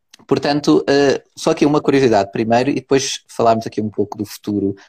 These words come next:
do que é que vem aí ou do que é que, pronto, também já falaste um bocadinho, mas eu queria saber qual é que foi a personagem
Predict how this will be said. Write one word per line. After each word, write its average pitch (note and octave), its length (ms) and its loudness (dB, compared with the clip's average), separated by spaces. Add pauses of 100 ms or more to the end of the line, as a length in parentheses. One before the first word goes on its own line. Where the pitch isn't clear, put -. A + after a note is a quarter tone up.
(160)
do G2 100 -4
que A2 120 -4
é F#2+ 40 0
que F#2 300 -2
vem F#2+ 300 -4
aí G#2 420 0
ou D#2 180 0
do D2+ 120 -10
que - 140 -8
é - 40 -6
que, - 60 -20
pronto, - 160 -6
também A2 160 -2
já G#2+ 80 2
falaste G#2+ 340 -2
um A2 40 -8
bocadinho, A2 360 -2 (280)
mas C#3+ 80 0
eu D3 40 2
queria F3+ 160 2
saber - 260 0
qual E3 160 0
é D#3+ 60 0
que - 80 -18
foi A2 160 4
a A2+ 60 0
personagem A2 840 -2